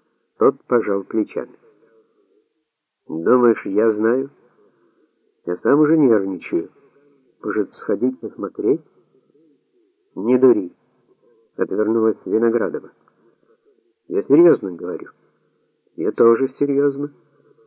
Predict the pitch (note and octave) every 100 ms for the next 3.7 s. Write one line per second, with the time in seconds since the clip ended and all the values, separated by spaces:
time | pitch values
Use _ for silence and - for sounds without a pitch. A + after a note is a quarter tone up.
0 | _ _ _ _ _ _ _ _ _ _
1 | _ - G#2+ B2 B2 B2 G2+ A2+ B2+ B2+
2 | - - - C#3 C#3 C3 B2 G#2+ C3 B2+
3 | B2+ B2+ - D#3 G2 F2 -